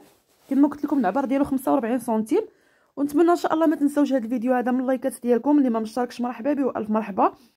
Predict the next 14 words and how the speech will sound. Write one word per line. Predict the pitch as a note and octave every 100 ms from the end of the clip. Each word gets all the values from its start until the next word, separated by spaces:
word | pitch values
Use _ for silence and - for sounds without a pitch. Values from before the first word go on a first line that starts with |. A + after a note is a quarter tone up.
| _ _ _
وكذلك | - F#4+ E4 D#4+ E4
التعاليق | D#4+ D4 B3+ D4+ D4
اللي | C4+
كتخليني | C#4 C4+ - B3+ B3
دائما | A#3+ B3 B3
نصور | A#3+ A#3 A#3
لكم | A#3+ A#3
الجديد. | A3+ G3+ F#3 B3+ E4 -
آه، | A3 A#3
كاين | A#3 E4+ D4
هاد | C4 C4+
الكاسرونات | B3 B3 B3+ C4+ D4 C#4+ C#4 C#4+
كما | C#4+ A#3+
كتشوفوا، | B3 A#3 G#3 G3